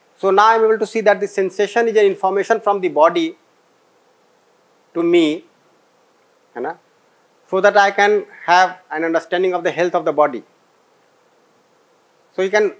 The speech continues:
if you observe the sensation, you are able to see the state of the body. For example, if cough has gone up,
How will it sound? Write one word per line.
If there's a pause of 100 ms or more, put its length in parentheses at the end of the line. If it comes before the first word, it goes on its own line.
if
you
observe
the
sensation,
you
are
able
to
see
the
state
of
the
body. (1200)
For
example,
if (280)
cough
has
gone
up,